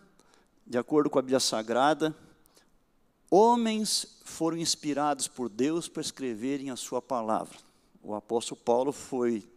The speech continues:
do Novo Testamento, o que mais escreveu livros, metade do Novo Testamento pertencem a Paulo. Mas é interessante que, pela própria Bíblia, a gente percebe que alguns escritos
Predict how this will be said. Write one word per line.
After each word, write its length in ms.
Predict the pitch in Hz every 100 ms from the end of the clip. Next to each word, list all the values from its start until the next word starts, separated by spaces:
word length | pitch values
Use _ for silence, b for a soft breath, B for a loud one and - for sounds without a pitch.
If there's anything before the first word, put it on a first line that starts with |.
| _
do 80 | 127
Novo 220 | 123 120
Testamento, 760 | 123 117 143 120 147 196 - - B B B B B
o 220 | - 113 113
que 140 | -
mais 280 | 123 151 160
escreveu 460 | 160 - 131 135
livros, 500 | 131 143 160 98 -
metade 520 | - 120 135 - 147 -
do 60 |
Novo 120 | 156
Testamento 480 | 147 139 139 143 165
pertencem 680 | - 143 117 - 147 151 151
a 60 | 131
Paulo. 440 | - 120 101 - _ _ B B B B B -
Mas 180 | 175
é 40 | 233
interessante 760 | 277 285 170 - 196 214 233 170
que, 480 | - 156 135 120 - _
pela 220 | - 151
própria 360 | 147 175 170 139
Bíblia, 480 | 113 160 185 110 - B B B B
a 140 | - 143
gente 280 | 185 233 220
percebe 720 | 208 185 - - 196 196 190
que 140 | -
alguns 580 | 165 160 143 226 277 190
escritos 1000 | 175 - - 160 151 - - - - -